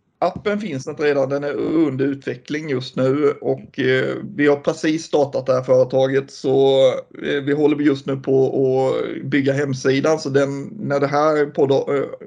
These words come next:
avsnittet släpps så lär hemsidan vara uppe, så där kan folk gå in på taberas punkt nu.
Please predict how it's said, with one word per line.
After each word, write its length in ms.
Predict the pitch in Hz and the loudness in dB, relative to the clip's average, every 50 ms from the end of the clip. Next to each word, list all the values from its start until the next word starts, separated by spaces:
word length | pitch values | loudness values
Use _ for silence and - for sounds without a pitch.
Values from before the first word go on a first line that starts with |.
| - - - | -18 -10 -4
avsnittet 480 | - 139 135 - - 127 131 131 123 131 | -2 -2 -2 -2 -6 -6 -6 -6 -8 -6
släpps 420 | - - 131 151 - - - - | -2 0 0 0 0 -4 -14 -16
så 360 | - - 143 139 131 131 - - - - - - - _ _ | -6 -4 -2 -2 -2 -2 -6 -14 -20 -20 -20 -20 -20 _ _
lär 320 | - - 143 139 139 139 151 | -2 2 2 4 4 2 2
hemsidan 460 | 165 147 139 131 - 127 127 123 123 | 0 -4 -4 -4 -4 -4 -4 -2 0
vara 120 | 127 127 | 0 0
uppe, 440 | 135 131 - _ _ 131 131 143 147 | -2 -2 -8 _ _ 0 0 0 0
så 500 | 147 - 139 135 135 131 131 131 131 131 | -2 -2 0 2 2 4 4 4 4 2
där 420 | 127 - 139 107 107 131 131 131 | 0 -4 -8 -2 -2 -2 0 0
kan 120 | 147 135 135 | -2 -4 0
folk 260 | - 139 131 131 131 | 0 0 0 0 -4
gå 100 | 139 135 | -4 -6
in 200 | 123 117 135 135 | -4 -6 -8 -8
på 360 | - 135 127 123 123 123 - _ | -4 -4 -2 -2 -4 -6 -6 _
taberas 580 | - 139 131 139 139 139 120 117 - - - _ | 0 0 2 2 0 2 0 0 -2 -4 -10 _
punkt 440 | - 131 131 120 - - - - - - | -4 -2 -2 -2 -6 -10 -14 -20 -14 -4
nu. 460 | - 190 175 117 117 123 147 180 175 | -2 -2 0 0 -2 -6 -8 -10 -12